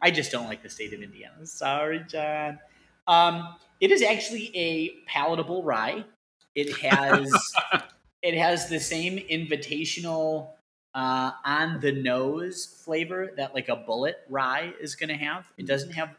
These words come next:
Speaker 1: the Bulleit smoothness, but it is absolutely accessible. And if what you're looking for is a straight rye to put into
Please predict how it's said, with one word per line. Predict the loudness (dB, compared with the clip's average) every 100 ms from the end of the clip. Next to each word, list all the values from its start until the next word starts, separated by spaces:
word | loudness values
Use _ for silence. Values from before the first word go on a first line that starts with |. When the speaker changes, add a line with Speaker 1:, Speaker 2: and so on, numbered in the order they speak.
| _
Speaker 1:
the | -12
Bulleit | -4 -4 -2
smoothness, | -6 -8 -6 -8 -6 -6 -6 -8 -10 -20 _ _ _ _ _
but | -2 0
it | -2 -2
is | -2 -4 -8 -8
absolutely | -6 -6 -10 -10 -10 -10
accessible. | -10 -10 -6 -6 -6 -6 -6 -8 -16 _ _
And | -8 -8
if | -6
what | -6
you're | -4
looking | -6 -6 -8
for | -8 -4
is | -4
a | -6
straight | -6 -6 -6
rye | -4 -2 -2
to | -6
put | -10 -8
into | -6 -8 -10 -12